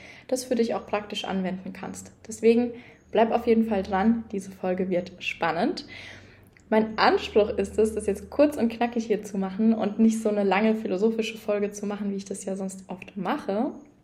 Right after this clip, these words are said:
Wir schauen mal, ob es klappt. <laughs> Also, wie gesagt, das Konzept ist mir halt schon öfter begegnet und dadurch, dass es einfach nicht so wirklich in die Tiefe ging, hab ich halt einfach die Bedeutung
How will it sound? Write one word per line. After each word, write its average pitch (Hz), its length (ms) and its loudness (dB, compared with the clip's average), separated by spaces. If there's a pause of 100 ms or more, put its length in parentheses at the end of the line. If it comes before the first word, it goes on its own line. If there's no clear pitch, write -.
(160)
Wir 185 120 -12
schauen 190 280 -8
mal, 247 120 0
ob 254 140 -8
es - 140 -18
klappt. - 380 -8 (180)
<laughs> 240 120 8 (920)
Also, 202 300 6
wie 220 100 6
gesagt, 220 280 4
das 196 120 -8
Konzept 247 320 2
ist 233 120 -2
mir 226 80 4
halt 214 140 -2
schon 196 120 -6
öfter 220 240 -2
begegnet 220 520 2
und 202 300 -2 (380)
dadurch, 311 240 4
dass 254 160 0
es 233 80 -2
einfach 226 300 0
nicht 220 180 4
so 214 100 0
wirklich 220 280 0
in 190 100 -4
die 196 100 -6
Tiefe 254 340 0
ging, 220 400 4 (640)
hab 226 220 -2
ich 220 120 -8
halt 208 120 -2
einfach 196 260 -4
die 190 120 -4
Bedeutung 208 840 0